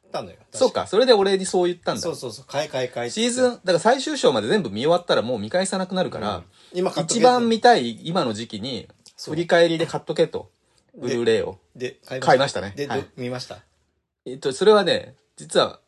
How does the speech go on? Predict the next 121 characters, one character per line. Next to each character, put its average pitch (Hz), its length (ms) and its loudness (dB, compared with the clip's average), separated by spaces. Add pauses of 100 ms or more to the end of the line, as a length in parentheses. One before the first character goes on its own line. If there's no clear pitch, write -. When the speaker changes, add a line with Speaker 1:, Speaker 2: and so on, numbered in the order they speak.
(120)
Speaker 2:
見 190 120 -2
て 180 80 2
な 139 120 2
く - 80 -14
て 98 100 -12
全 92 200 -6
然。 92 180 -8
Speaker 1:
う - 20 -12
ん。 104 280 -14 (680)
Speaker 2:
で、 165 60 -8
最 233 180 4
近 202 160 -4
見 190 80 -4
て 117 100 -4
る 92 60 -8
ん - 40 -18
で - 40 -16
す - 60 -18
よ。 - 80 -20 (180)
Speaker 1:
あ、 135 80 -6
そ 202 100 -6
う 226 100 2
な 160 100 2
の？ - 120 -8
Speaker 2:
な 226 120 -2
ん 208 40 -2
で - 60 -4
か 120 80 2
っ - 20 -16
て - 80 -12
い 123 60 -8
う - 20 -16
と、 - 340 -6
あ - 60 -18
の、 107 80 -12
ク - 120 -4
ラ 208 80 2
ブ 254 80 -8
ハ 240 120 4
ウ 190 80 0
ス - 120 -12
で 87 260 -8
Speaker 1:
う 113 60 -14
ん。 92 240 -16
Speaker 2:
皆 165 180 -2
さ 120 140 -2
ん 90 80 -12
と、 90 320 -8 (320)
あ 98 100 -14
の、 90 380 -18
ロ 214 160 0
ン 262 60 -8
ペ 180 100 4
さ 107 140 -2
ん - 140 -16 (800)
が、 123 220 0
Speaker 1:
う 110 60 -8
ん - 20 -12
う - 60 -12
ん。 92 80 -20 (480)
Speaker 2:
ゲ 151 140 -4
ー - 20 -2
ム 170 100 0
オ 165 40 -2
ブ 165 60 -10
ス 190 80 -4
ロ 160 60 -2
ー - 20 -2
ン 110 40 -6
ズ 95 60 -12
見 147 100 -8
て 131 80 0
な 127 60 -2
か 123 100 -4
っ - 60 -10
た - 80 -16
か - 80 -16
ら、 92 240 -10
Speaker 1:
う 135 80 -14
ん 127 40 -12
う - 20 -12
ん。 104 280 -16
Speaker 2:
ロ 208 120 -4
ン 247 40 -2
ペ 220 80 2
さ 131 120 -2
ん 104 60 -8
と 98 100 -8
一 98 80 -8
緒 120 180 -8
に、 135 300 -8
Speaker 1:
う 127 60 -18
ん。 98 160 -16
Speaker 2:
み 135 80 -8
ん 185 60 -4
な 202 80 0
で 110 80 0
一 104 60 -6
緒 170 120 -4
に 170 80 -4
見 156 120 -4
よ 180 120 0
う - 20 -2
み 110 80 -4
た 95 80 -10
い - 20 -8
な - 80 -16
会 117 200 -4
を - 80 -2
や 92 100 -6
っ 95 60 -18
て 156 100 -2
る 143 80 -2
ん 117 40 -6
で 107 60 -12
す - 40 -20
よ。 - 100 -18
Speaker 1:
あ、 120 100 -10
楽 139 140 -8
し - 100 -10
そ - 300 -10